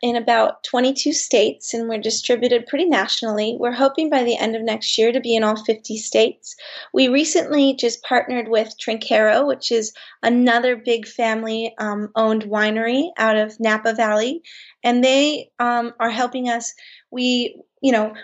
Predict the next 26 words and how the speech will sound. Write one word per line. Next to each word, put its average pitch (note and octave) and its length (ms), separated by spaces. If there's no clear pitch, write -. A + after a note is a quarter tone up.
we B3+ 120
had D#4 180
a E4+ 80
lot D4+ 360
of E4 100
offers C4 540
in A#3 80
the B3+ 100
<laughs> D#4 80
last D4+ 220
five C4 320
years A3+ 320
for B3+ 120
people C4+ 320
to C4 100
come C#4 300
in D4+ 240
and A3+ 160
buy B3 440
us D#4 160
and A3 100
take B3 200
this C4+ 180
business B3+ 420
away. B3 420
And, A#3+ 160